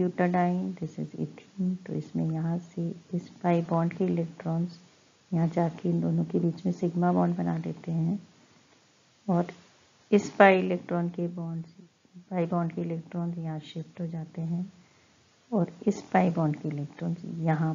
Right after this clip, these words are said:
पे सिग्मा बॉन्ड बना लेते हैं और साइक्लाइजेशन हो जाता है। तो दो, two reactants are added and a cyclic product is formed, इसलिए इसको cycloaddition हम बोलते हैं। तो इसमें दो नए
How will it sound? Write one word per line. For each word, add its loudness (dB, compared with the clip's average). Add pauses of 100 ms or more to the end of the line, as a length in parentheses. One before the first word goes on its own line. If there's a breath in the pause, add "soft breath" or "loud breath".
(120)
पे -2
सिग्मा -6
बॉन्ड -4
बना -8
लेते -10
हैं -4
और -8
साइक्लाइजेशन -8
हो -10
जाता -18
है। -20 (720 soft breath)
तो 6
दो, 4 (260)
two 10
reactants 4
are 4
added 2
and 2
a -2
cyclic 0
product -2
is -6
formed, -10
इसलिए -10
इसको -6 (120)
cycloaddition -2
हम -8
बोलते -18
हैं। -20 (840 soft breath)
तो 6
इसमें 4
दो 8
नए 6